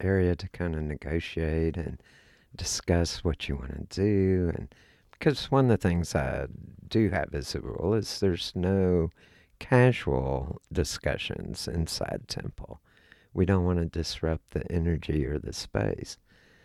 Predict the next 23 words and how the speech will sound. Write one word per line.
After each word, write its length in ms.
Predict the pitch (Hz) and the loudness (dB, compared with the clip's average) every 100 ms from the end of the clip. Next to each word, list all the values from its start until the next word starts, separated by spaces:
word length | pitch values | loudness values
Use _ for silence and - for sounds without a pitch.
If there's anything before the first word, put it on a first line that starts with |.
| _ - | _ 2
And, 440 | 101 98 95 90 - | 4 6 4 0 -4
you 180 | 143 | -2
know, 140 | 175 82 | 0 0
you 180 | 78 95 | 0 -2
don't 260 | 101 92 | -2 -2
want 300 | 87 80 71 _ _ _ _ | -2 -2 -2 _ _ _ _
someone 420 | - 95 76 73 65 | -2 0 2 -2 -2
talking 520 | - 80 80 85 76 | -2 -2 -2 -4 -4
about 340 | 69 82 69 | -2 -2 -2
their 260 | - 65 - | -2 -4 -2
aunt's, 640 | 85 76 78 - - - - _ - - - - _ | -2 -2 -4 -8 -12 -12 -14 _ -20 -20 -20 -20 _
uh, 640 | 80 78 73 71 73 73 76 - | -6 -4 -4 -6 -6 -8 -10 -8
medical 600 | 85 95 98 - 69 69 | 0 2 4 2 0 0
problems 1000 | - 78 71 69 67 73 73 - - - - - - _ _ - | 0 0 0 0 -2 0 0 -2 -8 -14 -20 -20 -20 _ _ -8
while 340 | 90 87 82 | 0 2 2
a 40 | 80 | 2
couple's 480 | 101 95 76 76 | 2 4 4 2
having 440 | - 82 78 71 - | 2 2 2 -2 -4
sex 400 | - 117 - - | 0 0 0 -4
right 180 | - - | -4 -4
next 340 | 85 85 - - | -4 -6 -4 -2
to 160 | - - | -2 -2
you. 300 | - - | -4 -8